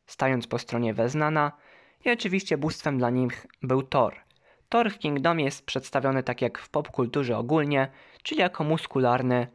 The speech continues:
przystojny blondyn. A w, jak wiemy, w mitologii był on po pierwsze rudy, a po drugie, tak jak przedstawili, e, dość zgodnie z mitologią twórcy s-, gry God of War, nie stronił też od napojów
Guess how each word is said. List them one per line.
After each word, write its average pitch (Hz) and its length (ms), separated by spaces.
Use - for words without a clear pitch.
przystojny 123 560
blondyn. 120 500
A 233 200
w, 180 60
jak 170 320
wiemy, 151 280
w 131 60
mitologii 131 480
był 107 220
on 95 100
po - 100
pierwsze 185 400
rudy, 151 360
a - 120
po 208 120
drugie, 170 300
tak 151 180
jak 143 160
przedstawili, 135 680
e, 127 440
dość 131 240
zgodnie 131 460
z - 80
mitologią 127 600
twórcy 123 500
s-, - 200
gry 127 300
God 156 260
of 131 180
War, 135 340
nie 143 80
stronił 160 420
też 117 160
od 107 140
napojów 165 720